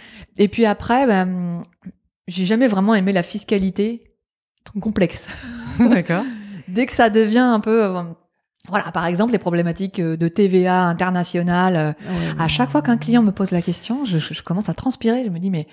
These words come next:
Speaker 1: oh, il va falloir que je cherche pendant des heures. J'ai, j'ai,
Speaker 2: <laughs>
Speaker 1: j'ai une difficulté avec ça, je, je sais pas pourquoi.
Speaker 2: Ouais, ouais.
Speaker 1: J'y arrive, hein.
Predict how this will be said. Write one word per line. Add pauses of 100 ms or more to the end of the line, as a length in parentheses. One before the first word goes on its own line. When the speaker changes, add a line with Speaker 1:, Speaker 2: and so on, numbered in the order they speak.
(120)
Speaker 1:
oh,
il
va
falloir
que
je
cherche
pendant
des
heures. (140)
J'ai,
j'ai, (260)
Speaker 2:
<laughs>
Speaker 1:
j'ai
une
difficulté
avec
ça,
je,
je
sais
pas
pourquoi. (140)
Speaker 2:
Ouais,
ouais.
Speaker 1:
J'y
arrive,
hein.